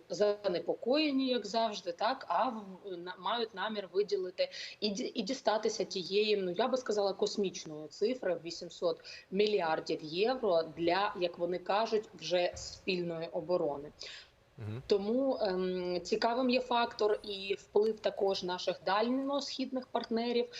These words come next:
Speaker 1: Міністр, е, закордонних справ Франції відбуває,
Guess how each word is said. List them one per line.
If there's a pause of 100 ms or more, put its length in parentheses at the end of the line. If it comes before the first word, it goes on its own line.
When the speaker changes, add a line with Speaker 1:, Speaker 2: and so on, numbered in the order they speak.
(240)
Speaker 1:
Міністр,
е,
закордонних
справ
Франції
відбуває,